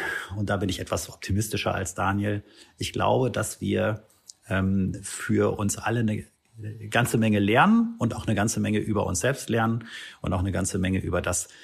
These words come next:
ähm, wie wir uns so fühlen, wenn wir Entscheidungen treffen. Jeder ganz für sich persönlich und wir alle. Und ich glaube, dass wir da gestärkt daraus hervorgehen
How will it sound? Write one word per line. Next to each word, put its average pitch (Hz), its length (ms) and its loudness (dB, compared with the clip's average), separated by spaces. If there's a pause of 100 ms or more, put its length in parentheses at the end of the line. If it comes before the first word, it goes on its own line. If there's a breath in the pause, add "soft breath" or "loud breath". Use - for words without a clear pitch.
(320 loud breath)
ähm, 92 200 2
wie 98 120 2
wir 104 140 4
uns 101 140 0
so 101 100 -2
fühlen, 104 420 4
wenn 85 160 0
wir 85 140 -2
Entscheidungen 85 680 -2
treffen. - 440 -4 (440)
Jeder 110 300 2
ganz 101 180 -2
für 90 120 -6
sich 92 200 -6
persönlich 170 600 0 (880)
und 120 200 4
wir 101 140 2
alle. 139 340 4 (420 loud breath)
Und 101 140 -2
ich - 100 -4
glaube, 107 260 0
dass 101 180 -2
wir 104 100 2
da 95 120 0
gestärkt 101 380 -2
daraus 95 200 -2
hervorgehen 107 760 -4